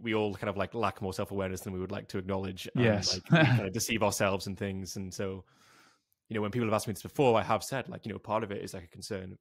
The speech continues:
Speaker 1: for, for suffering. Um, but I think that even if I didn't have that concern for suffering, I probably would not be leaning towards having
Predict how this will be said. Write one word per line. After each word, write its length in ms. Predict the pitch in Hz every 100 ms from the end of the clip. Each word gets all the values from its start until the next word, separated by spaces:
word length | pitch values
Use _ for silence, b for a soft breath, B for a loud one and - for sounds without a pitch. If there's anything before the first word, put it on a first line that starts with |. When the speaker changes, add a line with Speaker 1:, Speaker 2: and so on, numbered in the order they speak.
| _
Speaker 1:
for, 200 | 101 -
for 80 | 104
suffering. 500 | - 98 101 104 123 b b b b -
Um, 360 | 101 92 92 90 _ _ _ _ _ _ _ _ _ -
but 120 | 120
I 40 |
think 220 | - 113
that 100 | 107
even 480 | 101 98 98 95 95 _
if 480 | 110 95 - - - -
I 380 | 113 95 92 90
didn't 180 | 107 101
have 200 | 95 92
that 180 | 101 -
concern 480 | 98 - 95 92 101
for 80 | 101
suffering, 440 | 98 - 92 92 - b b b _ _
I 220 | 101 98 98
probably 460 | - 117 95 92
would 260 | 90 98 90
not 260 | 95 - -
be 120 | 92
leaning 280 | 92 90 98
towards 480 | - 98 - - _ _ _ _
having 440 | 104 92 90 101